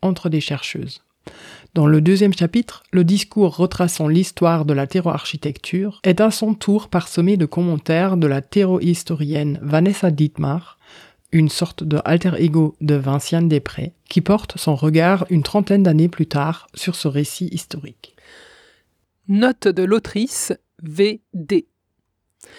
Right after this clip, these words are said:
Speaker 2: Ces deux expériences, relativement anecdotiques, n'étaient certainement pas connues de la présidente.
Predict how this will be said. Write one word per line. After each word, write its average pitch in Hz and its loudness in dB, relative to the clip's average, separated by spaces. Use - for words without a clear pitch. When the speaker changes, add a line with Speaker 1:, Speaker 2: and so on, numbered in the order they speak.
Speaker 2:
Ces 202 0
deux 226 2
expériences, 208 0
relativement 196 0
anecdotiques, 190 -4
n'étaient 220 4
certainement 202 -2
pas 262 0
connues 220 0
de 214 2
la 180 -2
présidente. 180 -4